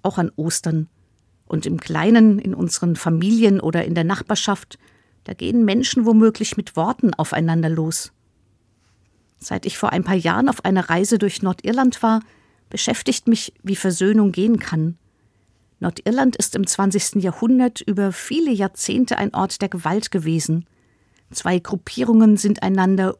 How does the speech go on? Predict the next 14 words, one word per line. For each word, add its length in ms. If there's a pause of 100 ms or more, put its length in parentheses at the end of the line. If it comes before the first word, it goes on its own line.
(140)
unversöhnlich 840
gegenübergestanden. 1120 (800)
Unzählige 640
Menschen 440
sind 220
bei 180
Terroranschlägen 1120
oder 340
durch 240
Gewalt 440
der 80
britischen 480
Armee 380
gestorben. 680